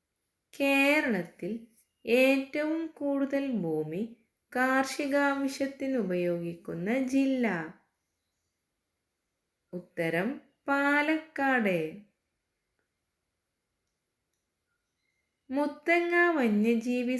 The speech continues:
സംരക്ഷണ കേന്ദ്രത്തിലെ സംരക്ഷിത ജീവി?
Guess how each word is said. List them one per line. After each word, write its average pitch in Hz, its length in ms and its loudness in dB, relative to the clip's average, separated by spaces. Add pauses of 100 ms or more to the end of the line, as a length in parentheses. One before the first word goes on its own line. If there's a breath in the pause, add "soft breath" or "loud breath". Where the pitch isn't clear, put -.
(120)
സംരക്ഷണ 190 600 -4 (180)
കേന്ദ്രത്തിലെ 151 760 -6 (580 loud breath)
സംരക്ഷിത 269 960 0 (240)
ജീവി? 196 500 -2